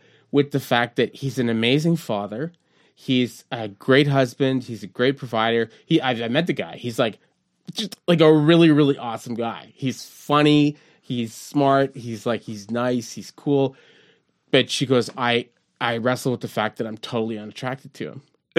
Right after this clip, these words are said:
Speaker 2: That's insane. So insane.
Speaker 1: Yeah. She's like,
Speaker 2: Uh,
Speaker 1: "I, I, I'm," that's how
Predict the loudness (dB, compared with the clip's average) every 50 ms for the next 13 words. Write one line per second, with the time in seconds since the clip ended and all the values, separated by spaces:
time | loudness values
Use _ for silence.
0 | 0 2 4 4 4 4 2 0 -4 -6 -2 0 0 0 0 -2 -6 -4 -6 -6
1 | -10 -10 -10 -6 -6 -6 -4 -6 -8 -12 -12 -8 -2 0 2 2 2 2 -2 -4
2 | -4 -2 2 4 4 6 6 4 2 0 -2 -6 -8 -8 -2 2 4 6 6 6
3 | 6 4 2 2 4 4 4 4 4 2 2 2 2 2 2 2 2 2 0 -2
4 | _ _ -20 _ _ _ _ _ _ _ -8 -4 -4 -4 -2 -2 -2 -2 -2